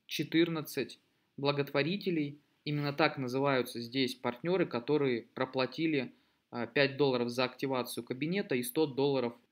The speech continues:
сделав пожертвование, да. И с этих четырнадцати человек, получается,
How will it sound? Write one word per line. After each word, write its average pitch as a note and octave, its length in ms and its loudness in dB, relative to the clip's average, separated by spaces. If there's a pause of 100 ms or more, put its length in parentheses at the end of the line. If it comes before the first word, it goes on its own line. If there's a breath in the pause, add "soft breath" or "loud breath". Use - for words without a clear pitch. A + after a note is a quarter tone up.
(140)
сделав C#3 420 2
пожертвование, A#2+ 680 -2
да. D3+ 260 -2 (580 loud breath)
И D#3+ 640 2 (420)
с - 140 0
этих G3 240 6
четырнадцати E3+ 600 -2
человек, E3+ 520 0
получается, C#3 760 -2